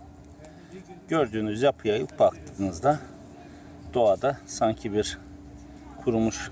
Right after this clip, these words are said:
hayvan dışkısı ve benzeri bir yapıyla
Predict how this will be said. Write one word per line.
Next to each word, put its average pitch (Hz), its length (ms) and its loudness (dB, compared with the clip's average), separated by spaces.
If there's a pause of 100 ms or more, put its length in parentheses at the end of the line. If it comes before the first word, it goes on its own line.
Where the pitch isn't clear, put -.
hayvan 117 400 4
dışkısı - 460 -2
ve 110 140 2
benzeri 104 500 2 (1000)
bir 127 300 -2 (140)
yapıyla 95 500 0